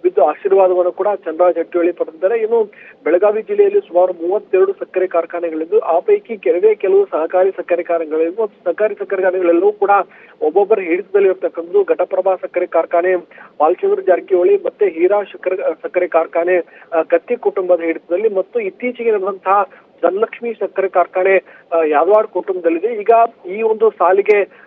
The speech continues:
ಹೆಬ್ಬಾಳ್ಕರ್ ಕುಟುಂಬ ಕೂಡ ಸೇರ್ತಕ್ಕಂಥದ್ದು. ಹೆಬ್ಬಾಳ್ಕರ್ ಸ್ವಂತ ಒಂದು, ಆ, ಕಾರ್ಖಾನೆ ಅಂತೇಳಿ ಅವ್ರದ್ದು ಸವದತ್ತಿ ಇಲ್ಲೇ ಮತ್ತು ಈಗ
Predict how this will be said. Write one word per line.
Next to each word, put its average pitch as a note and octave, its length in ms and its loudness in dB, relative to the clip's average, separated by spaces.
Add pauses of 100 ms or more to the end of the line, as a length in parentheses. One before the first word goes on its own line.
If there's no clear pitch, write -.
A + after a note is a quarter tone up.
(140)
ಹೆಬ್ಬಾಳ್ಕರ್ F#3+ 560 0
ಕುಟುಂಬ F#3 380 -4
ಕೂಡ F#3+ 220 -2 (140)
ಸೇರ್ತಕ್ಕಂಥದ್ದು. F3 540 -4
ಹೆಬ್ಬಾಳ್ಕರ್ G3+ 600 0 (300)
ಸ್ವಂತ G#3+ 280 -2
ಒಂದು, G3+ 580 2
ಆ, - 20 4
ಕಾರ್ಖಾನೆ - 1300 -8
ಅಂತೇಳಿ F3+ 280 0
ಅವ್ರದ್ದು F3+ 340 2
ಸವದತ್ತಿ G3+ 680 0
ಇಲ್ಲೇ F#3+ 460 0
ಮತ್ತು G#3 300 -6
ಈಗ A#3 260 0